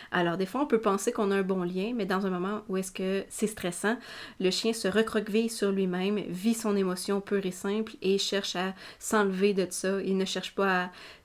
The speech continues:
travailler la confiance, ne cherche pas à vouloir, euh, se surpasser parce que lui est en mode panique. Alors, j'ai dit, « OK, mon beau Jack, viens avec moi. »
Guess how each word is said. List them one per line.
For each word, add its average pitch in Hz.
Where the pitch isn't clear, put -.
travailler 208
la 190
confiance, 185
ne 180
cherche -
pas 180
à 190
vouloir, 185
euh, 175
se 190
surpasser 180
parce 220
que -
lui 190
est 214
en 170
mode 185
panique. -
Alors, 294
j'ai 220
dit, « 190
OK, 262
mon 311
beau 277
Jack, 254
viens 196
avec 240
moi. » 254